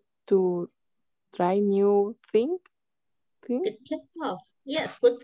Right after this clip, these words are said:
Speaker 2: new things, right? Al final con la S, solo new things. Muy bien.
Speaker 1: Okay.
Speaker 2: Excelente. Buena pronunciación, ¿verdad? Me agrada mucho que ustedes estén avanzando. Thank you, Fátima. Vamos a escuchar a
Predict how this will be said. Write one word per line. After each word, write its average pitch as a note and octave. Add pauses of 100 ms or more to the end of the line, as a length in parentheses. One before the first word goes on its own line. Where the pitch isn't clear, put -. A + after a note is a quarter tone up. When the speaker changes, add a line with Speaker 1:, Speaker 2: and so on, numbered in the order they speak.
Speaker 2:
new C4
things, F3 (100)
right? A#3+
Al A3
final B3
con C4+
la A#3
S, A#3 (180)
solo A3+ (400)
new C4 (200)
things. F#3 (720)
Muy G#3
bien. A4+ (420)
Speaker 1:
Okay. -
Speaker 2:
Excelente. C#4 (880)
Buena B3+
pronunciación, C4+
¿verdad? F#3 (300)
Me A3+
agrada A3
mucho C4+
que C4+
ustedes A3+
estén A3+
avanzando. A3+ (760)
Thank D#4
you, B3+
Fátima. -
Vamos B3+
a E4
escuchar C#4
a A#3+